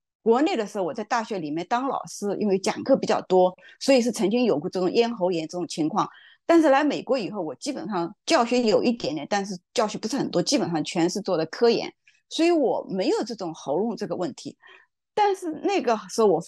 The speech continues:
却发现我就有这种咽喉炎这种感觉，我就想，想不，我就怎么也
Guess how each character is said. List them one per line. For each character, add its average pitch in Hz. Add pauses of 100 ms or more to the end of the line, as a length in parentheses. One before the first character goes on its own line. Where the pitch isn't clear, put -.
(160)
却 302
发 269
现 240
我 151
就 208
有 170
这 220
种 190
咽 277
喉 202
炎 170
这 196
种 175
感 -
觉， 165 (380)
我 233
就 339
想， - (300)
想 220
不， 262 (160)
我 202
就 262
怎 190
么 190
也 262